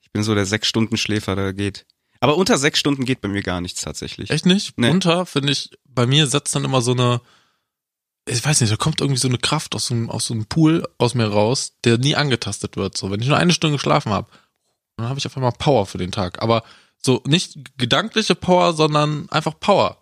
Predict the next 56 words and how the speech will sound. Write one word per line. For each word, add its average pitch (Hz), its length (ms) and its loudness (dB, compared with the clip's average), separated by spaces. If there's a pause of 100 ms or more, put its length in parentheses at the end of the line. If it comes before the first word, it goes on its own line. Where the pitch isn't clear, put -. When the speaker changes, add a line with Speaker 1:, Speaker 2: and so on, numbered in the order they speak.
(120)
Speaker 2:
So, 127 160 -4
dass 120 300 -6
ich - 80 -12 (160)
machen 139 300 -4
kann, 92 260 -4
aber 117 220 0
nicht 139 260 -6
kopfmäßig. - 540 -4
Ich - 80 -14
kann 135 120 -2
nicht 135 200 -2
viel 113 180 0
sagen, 143 300 2
ich 139 100 -4
kann 117 340 -4
nichts 147 220 -2
aus - 160 -8
mir 113 120 0
raussprudeln 131 600 -4
lassen. 127 100 -6
Speaker 1:
Aber 110 140 4
du 120 80 -2
Speaker 2:
Ich 117 60 -4
Speaker 1:
bist - 200 0
Speaker 2:
kann, 120 260 2
Speaker 1:
da. - 20 0
Speaker 2:
ich 95 100 0
kann 165 160 0
machen 175 300 -2
und 123 80 -4
ich - 100 -10
bin 135 140 -4
da. 123 260 2 (240)
Speaker 1:
Ja, 101 60 0
das 107 120 0
ist - 40 2
doch 107 60 2
Speaker 2:
Ja. 101 60 -2
Speaker 1:
voll 113 120 0
gut. 123 160 -2
Ich 110 100 0
stehe 131 160 2
gar 113 140 2
halt 110 120 -4
gar 117 140 2
nicht 113 120 -2
erst - 140 -6
auf. 107 380 -2
Ich - 240 -6 (180)
stell - 340 0
mir 131 120 2
immer 127 140 2
drei 120 240 2
Wecker 131 400 -4 (520)
und 101 240 -2
vor, - 200 0